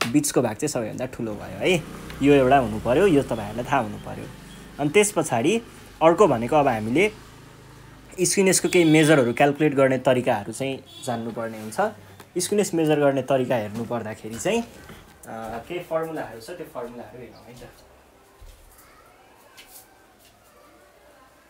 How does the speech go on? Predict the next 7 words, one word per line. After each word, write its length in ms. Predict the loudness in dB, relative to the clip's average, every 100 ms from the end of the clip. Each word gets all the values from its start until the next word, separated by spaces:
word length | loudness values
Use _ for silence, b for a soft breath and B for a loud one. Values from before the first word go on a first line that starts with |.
| _ -20 _ -8
फर्मुलाहरूमा 640 | -4 -2 -2 -4 -6 -14
चाहिँ 240 | -12 -10 -10
हामीसँग 380 | -12 -14 -12 -10
यहाँनिर 600 | -10 -10 -6 -6 -6 -8
एउटा 300 | -6 -4 -4 -6 -4
Carl 160 | 0 0
पियर्सनको 680 | 0 -2 -2 -2 0 0